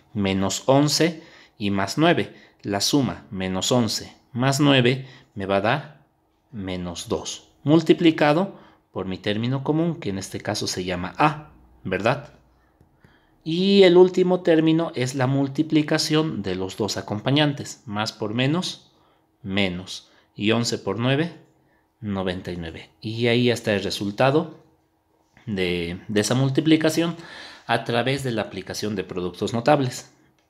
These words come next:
Aquí también lo vamos a hacer bastante, bastante rápido. Entonces sabemos que es el cuadrado de mi término común. Mi término común en este caso es X cuadrado, ¿verdad? Y el cuadrado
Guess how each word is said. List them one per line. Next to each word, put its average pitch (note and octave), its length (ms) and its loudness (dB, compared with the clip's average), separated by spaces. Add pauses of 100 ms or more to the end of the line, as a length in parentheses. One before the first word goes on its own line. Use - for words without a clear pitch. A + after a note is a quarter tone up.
(1000)
Aquí G#2+ 260 -2
también G#2 340 2
lo G#2 60 2
vamos G2+ 260 0
a G2+ 40 -6
hacer F#2+ 180 -2
bastante, F#2+ 400 -6 (220)
bastante G2+ 480 -6
rápido. C#3 340 0 (540)
Entonces A2+ 480 -8
sabemos C3+ 500 0
que A#2 160 -2
es C3 180 -4 (320)
el A#2 220 2
cuadrado C#3 540 2
de B2+ 100 2
mi G#2+ 120 0
término G#2+ 420 -2
común. D3 460 -2
Mi G#2 120 -4
término C3 480 0
común A2+ 320 -4
en A2 80 -4
este G#2 220 -8
caso G#2 320 -4
es G#2+ 200 -6
X F#2 380 -8
cuadrado, A#2+ 540 2
¿verdad? F2+ 400 -4 (440)
Y A2+ 220 0
el G#2+ 220 0
cuadrado G#2 760 0